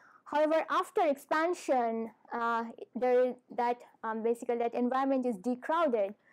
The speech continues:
So the antibody can have now better access to that red biomolecule. And we have seen that some antibodies which did,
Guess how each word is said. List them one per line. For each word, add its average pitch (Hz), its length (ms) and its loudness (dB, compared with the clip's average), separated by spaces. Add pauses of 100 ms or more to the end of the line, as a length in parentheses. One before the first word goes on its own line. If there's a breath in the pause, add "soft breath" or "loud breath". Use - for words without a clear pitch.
(180 soft breath)
So - 120 0
the 247 60 2
antibody 302 520 2
can 262 240 0
have 247 260 -2
now 240 140 -2
better 254 360 0
access - 600 -6 (120)
to 240 100 -2
that 214 200 -4
red 233 260 0
biomolecule. 208 720 -4
And 214 160 -4
we 262 100 2
have 302 200 -6
seen 320 360 -2
that 247 260 2 (520 soft breath)
some 359 560 0
antibodies 285 600 2
which 269 160 -2 (100)
did, 262 180 -2